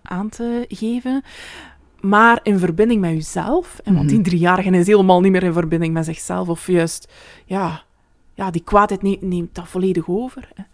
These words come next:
Speaker 1: Eh, in verbinding met uzelf, maar ook in verbinding met een anderen waartegen dat je die kwaadheid voelt.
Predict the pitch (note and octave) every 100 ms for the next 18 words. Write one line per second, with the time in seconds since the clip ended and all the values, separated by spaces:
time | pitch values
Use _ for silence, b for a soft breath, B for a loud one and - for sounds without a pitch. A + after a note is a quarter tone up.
0 | B B B B F#3 F3+ G3+ F#3 G3 B3
1 | G#3+ F3+ E3 G3 D4+ G#3 F#3 A3+ D#4+ C4
2 | F#3+ E3 G3+ C4 G3+ F#3 F3 D#3+ E3+ C#4
3 | D4+ C#4 C4 - F3 - G3 G3+ F#3+ F3
4 | E3+ - F3+ E3 - b b F3+ F3+ F3+
5 | E3+ E3+ D#3+ - - B3+ A#3 F#3+